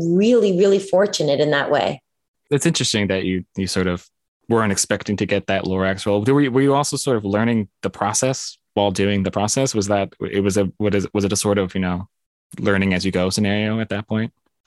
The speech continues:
Speaker 1: I think it's not a very difficult process to learn. Like, you literally
Speaker 2: Mm-hmm.
Speaker 1: do what you think people do, you know, either, like, if you, if you're getting in there and they already have what they call the lip flap, like, they already have the mouth moving, you, you try to match that. But a lot of times you're seeing an animatic,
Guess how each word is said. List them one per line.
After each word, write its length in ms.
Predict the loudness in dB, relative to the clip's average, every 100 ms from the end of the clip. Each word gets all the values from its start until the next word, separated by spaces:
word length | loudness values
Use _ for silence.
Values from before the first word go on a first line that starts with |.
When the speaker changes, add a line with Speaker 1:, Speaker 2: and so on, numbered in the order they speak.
| _
Speaker 1:
I 120 | 0
think 160 | 2 2
it's 160 | 0 2
not 180 | 2 2
a 40 |
very 200 | 2 2
difficult 440 | 2 0 0 0 0
process 420 | 0 2 0 0
to 140 | -2
learn. 360 | 2 2 2 2
Like, 220 | 0 0
you 80 | 0
literally 800 | 2 4 4 4 2 0 -2 -6 _ _ _ _
Speaker 2:
Mm-hmm. 320 | -2 -2 -2 -2
Speaker 1:
do 160 | 2 4
what 220 | 4 4
you 180 | 2 2
think 240 | 0 0
people 360 | 0 0 2 2
do, 220 | 2 4
you 120 | 4
know, 160 | 4 2
either, 340 | 4 2 4
like, 220 | 4 2 2
if 180 | -2
you, 100 | -2 0
if 180 | 0 2
you're 180 | 0
getting 340 | 2 2 4 4
in 120 | 4
there 140 | 2
and 100 | 2
they 80 | 2
already 300 | 2 2 2
have 260 | 0 0 0
what 100 | 0
they 60 |
call 180 | 0 0
the 80 | 0
lip 240 | 2 0 0 0
flap, 320 | 2 2 0
like, 160 | 0
they 100 | 2
already 340 | 2 2 2 0
have 280 | 0 0 0
the 60 |
mouth 260 | 0 0 0 0
moving, 340 | 2 4 4
you, 260 | 4 2 -2 -10 -20 -20 _
you 80 | -4
try 200 | 2 2
to 80 | 2
match 480 | 2 2 0 -2 0
that. 260 | 2 2
But 80 | 2
a 80 | 2
lot 260 | 2 2 0
of 140 | 0
times 320 | 2 2 4
you're 100 | 2
seeing 380 | 0 2 4 4
an 60 | 2
animatic, 1000 | 2 2 2 4 4 4 4 4 2